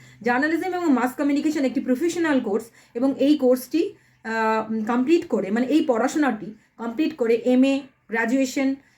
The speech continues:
বা, আহ, ইলেভেন টুয়েলভেও পড়ানো হয়। কোর্সটি কমপ্লিট করে যে কেউ মিডিয়াতে তার ক্যারিয়ার তৈরি করতে পারে, সে ইন্ডিপেন্ডেন্ট ওয়েতেও তৈরি করতে পারে, বা কোনো চ্যানেল বা কোনো নিউজ পেপার হাউসেও কাজ করতে পারে। এবার বিষয়টা হচ্ছে যে,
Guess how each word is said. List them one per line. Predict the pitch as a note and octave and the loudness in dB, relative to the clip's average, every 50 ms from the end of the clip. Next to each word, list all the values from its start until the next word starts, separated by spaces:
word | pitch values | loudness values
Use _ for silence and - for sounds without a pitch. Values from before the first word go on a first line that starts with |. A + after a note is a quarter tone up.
| _ _ _ | _ _ _
বা, | G#3 G3+ A3+ A#3 A#3+ C4 C#4 D#4 | -8 -4 -2 2 2 2 2 0
আহ, | D#4+ - C4+ B3 A3+ A3+ A3 A3 B3+ | 0 0 0 0 0 -2 -2 0 2
ইলেভেন | C4 C#4+ C#4 D4 C#4+ C4 | 2 2 2 0 -2 0
টুয়েলভেও | C#4 C4+ C4 A#3+ C4+ D4 | 0 0 0 0 0 -2
পড়ানো | C#4 B3+ G#3+ G#3+ G#3+ G#3+ A3 | -2 -2 -2 0 0 0 0
হয়। | G#3+ A3 B3+ D4+ - _ _ _ _ | 0 -2 -4 -6 -10 _ _ _ _
কোর্সটি | - C#4 C4 C4 - E4 | -2 -2 0 0 -2 0
কমপ্লিট | - C4+ A#3+ A#3 C#4+ D4 D4+ - | 0 0 -2 0 -2 -2 -2 -2
করে | D4 C#4+ D#4 C#4 | -2 -2 0 0
যে | A3 A3+ C#4 C#4+ | 2 2 2 2
কেউ | D4 - B3 G#3 G3+ | 2 2 0 0 0
মিডিয়াতে | G#3+ G#3 A3+ C4 C4+ D4 D4+ D#4 D#4+ E4 E4+ | 0 2 2 2 4 4 2 2 0 -2 -2
তার | - D#4 D#4 | -2 -2 0
ক্যারিয়ার | D#4 C4+ A3+ A3+ A#3+ B3 A#3+ - | 0 0 0 2 2 0 0 0
তৈরি | A#3 G#3+ G#3 G3+ G#3 | 0 -2 0 -2 -2
করতে | G#3+ A3+ G#3+ G#3+ C4+ | -2 -4 -4 -4 -4
পারে, | B3+ C4 B3+ C4+ E4 - - _ _ _ _ | -2 -2 -2 -2 -4 -6 -12 _ _ _ _
সে | - B3 | -2 2
ইন্ডিপেন্ডেন্ট | A3+ A3 G#3+ A3+ A3 C#4 C#4 C#4 C#4 D#4 D4+ D4 | 4 6 6 6 4 4 2 0 0 0 0 0
ওয়েতেও | D4+ D4+ D#4 D#4+ D#4+ | 0 -2 -2 -2 -2
তৈরি | D#4 D4+ D4+ D#4 | 0 0 0 0
করতে | D4+ - D#4+ D#4 - E4 | -2 -2 -4 -4 -6 -4
পারে, | - D#4+ D#4+ E4 D#4+ | -4 -2 -2 -2 0
বা | B3 A3+ | -2 -2
কোনো | G#3+ G#3+ G#3 G3+ G#3 G#3 | -4 -4 -4 -4 -4 -4
চ্যানেল | - A3+ A3+ A#3+ C4 C#4+ C#4+ C4 G#3 | -2 -2 0 0 0 0 0 0 0
বা | G#3 G3 | -2 -2
কোনো | G3 - G3+ G3+ G3+ G3+ G3+ - _ _ _ | -2 -4 -4 -4 -4 -6 -8 -10 _ _ _
নিউজ | A#3 B3 B3+ B3+ | -2 -2 -2 0
পেপার | C4+ B3 B3+ C4 | -2 0 0 2
হাউসেও | B3 B3 A3+ A3+ D#4+ F4+ | 2 2 0 0 -2 -2
কাজ | - A3+ E3+ - | -2 -2 -4 -4
করতে | - F3 D#3+ - - | -8 -10 -10 -10 -12
পারে। | D3 C3+ - - - _ _ _ _ _ _ _ _ _ _ _ _ - - _ _ _ | -14 -14 -14 -16 -18 _ _ _ _ _ _ _ _ _ _ _ _ -20 -20 _ _ _
এবার | - A3 G#3 B3+ B3 A3 | -2 2 2 4 4 2
বিষয়টা | A3 G#3+ C#4 C#4 D4+ D#4+ | 0 -2 -2 -2 0 0
হচ্ছে | E4+ F4 F4 E4+ - E4 | -2 -2 -2 -2 -2 -2
যে, | C4 G#3 G3+ G3+ B3+ | 0 0 -2 -2 -4